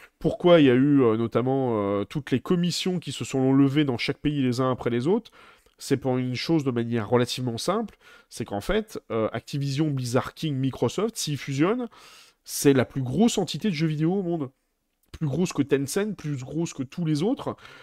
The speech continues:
Donc du coup, forcément, euh, ben, chaque pays, euh, s'est dit, euh, « Mais attendez, euh, s'il y a un gros concurrent qui arrive comme ça, ça tue la concurrence. »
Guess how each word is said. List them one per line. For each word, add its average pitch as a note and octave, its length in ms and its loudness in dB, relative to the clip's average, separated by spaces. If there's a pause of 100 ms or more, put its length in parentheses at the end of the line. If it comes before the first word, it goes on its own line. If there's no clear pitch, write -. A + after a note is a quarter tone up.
(160)
Donc C#3+ 100 0
du C#3 100 -2
coup, F#3 120 -4
forcément, E3 640 2
euh, A#2 280 2
ben, A2 340 0
chaque - 240 -6
pays, F3+ 380 -2
euh, D#3 120 2
s'est C3 180 -6
dit, E3 280 -6
euh, « A#2+ 500 0
Mais G#2+ 80 -4
attendez, F3+ 380 -4
euh, C3+ 500 0
s'il C#3 220 -4
y - 20 0
a C3+ 40 2
un C3 40 0
gros C3 140 0
concurrent C#3 400 -4
qui - 100 -2
arrive A2+ 160 0
comme B2+ 160 -4
ça, - 120 -2
ça - 120 -6
tue - 140 -12
la A#2 80 0
concurrence. » D3+ 520 -4